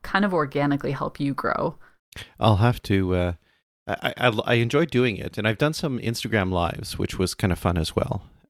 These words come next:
Speaker 2: Um,
Speaker 1: I still haven't tried that.
Speaker 2: Yeah, I did. I had a, f-, um, you know, this is more about you, this, this interview, but <laughs>
Speaker 1: No, I,
Speaker 2: this
Speaker 1: I,
Speaker 2: was an
Speaker 1: I love
Speaker 2: interesting
Speaker 1: hearing about it. <laughs>
Speaker 2: So I,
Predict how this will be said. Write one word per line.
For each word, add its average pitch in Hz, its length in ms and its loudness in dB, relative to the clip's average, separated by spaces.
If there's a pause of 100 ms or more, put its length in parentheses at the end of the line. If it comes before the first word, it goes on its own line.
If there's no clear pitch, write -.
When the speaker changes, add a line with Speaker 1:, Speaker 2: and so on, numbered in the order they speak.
Speaker 2:
Um, 87 300 -2
Speaker 1:
I 208 80 4
still 311 200 -2
haven't 320 240 2
tried 208 300 0
that. - 280 0 (320)
Speaker 2:
Yeah, 107 200 4
I 104 100 4
did. 139 380 4 (600)
I 110 60 4
had 143 120 10
a, 160 80 8
f-, - 140 -18 (260)
um, 101 440 2 (180)
you 101 80 -2
know, 92 100 6
this 98 180 2
is 104 100 2 (600)
more 92 200 0
about 85 220 0
you, 90 140 0
this, 85 320 -2
this - 480 -8
interview, 98 380 -4
but 104 160 0 (480)
<laughs> - 400 -4
Speaker 1:
No, 247 160 2
I, 226 200 0
Speaker 2:
this 185 120 0
Speaker 1:
I, 180 40 0
Speaker 2:
was 143 120 0
an 139 60 -6
Speaker 1:
I 139 40 2
love 135 80 -2
Speaker 2:
interesting 127 340 -2
Speaker 1:
hearing 185 200 -6
about 147 240 -4
it. 160 200 -2 (140)
<laughs> 240 160 0
Speaker 2:
So 120 200 2
I, 107 240 2